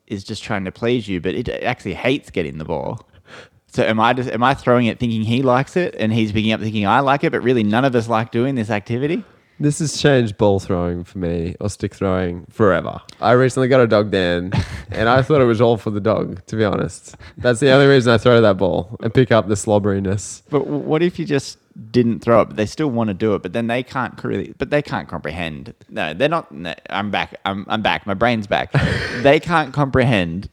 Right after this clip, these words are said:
Speaker 1: <laughs> whether or not you enjoy this.
Speaker 2: Oh,
Speaker 1: Although
Speaker 2: I don't
Speaker 1: they
Speaker 2: know,
Speaker 1: can see it
Speaker 2: dude.
Speaker 1: in your face. I've read an
Speaker 2: They
Speaker 1: article. You know how
Speaker 2: definitely
Speaker 1: dogs turn their
Speaker 2: I
Speaker 1: head
Speaker 2: think
Speaker 1: on the
Speaker 2: they
Speaker 1: side
Speaker 2: do a lot
Speaker 1: like
Speaker 2: of
Speaker 1: that?
Speaker 2: th-, yeah.
Speaker 1: Apparently that's them. They get a better read on your face.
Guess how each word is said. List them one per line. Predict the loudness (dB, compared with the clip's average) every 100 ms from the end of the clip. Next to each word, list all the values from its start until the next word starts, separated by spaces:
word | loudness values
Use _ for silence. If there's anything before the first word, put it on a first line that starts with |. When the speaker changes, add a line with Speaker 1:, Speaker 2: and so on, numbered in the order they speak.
| -4
Speaker 1:
<laughs> | -2
whether | 2 4 4
or |
not | 4 2 0
you | -2 0
enjoy | 0 0 2
this. | 2 0 -6 -18 _ -20 -20 -20 _ -20 _ _ _ _ _ _ -20
Speaker 2:
Oh, | -18 -16 -18 0
Speaker 1:
Although | 2 4
Speaker 2:
I |
don't |
Speaker 1:
they | 6
Speaker 2:
know, | 6
Speaker 1:
can | 6
see | 6
it | 6
Speaker 2:
dude. | 4
Speaker 1:
in |
your | 0
face. | 2 2 2 0
I've | 0 2
read | 2 4
an |
Speaker 2:
They | 4
Speaker 1:
article. | 6 4 4 4
You | 4
know | 4
how | 4 4
Speaker 2:
definitely |
Speaker 1:
dogs | 2 0
turn | -4 -6
their | -6 -12 _ -12 0
Speaker 2:
I | 2
Speaker 1:
head | 4
Speaker 2:
think | 2
Speaker 1:
on |
the | 6
Speaker 2:
they | 6
Speaker 1:
side | 6
Speaker 2:
do | 6
a |
lot | 6 6 4
Speaker 1:
like |
Speaker 2:
of | 2 -2
Speaker 1:
that? | 0
Speaker 2:
th-, | 2
yeah. | 4 2 -2 -8 _ _ _
Speaker 1:
Apparently | -6 -4 -2
that's | -2 -2 -4
them. | -2 -2 -6 -10 -20 -20 -20
They | -10 -4 -2
get | -2
a | -2
better | 0 0
read | 0 -2 -2 -4 -6
on | -6 -6 -4
your | -2 -4
face. | -4 -6 -6 -6 -10 -20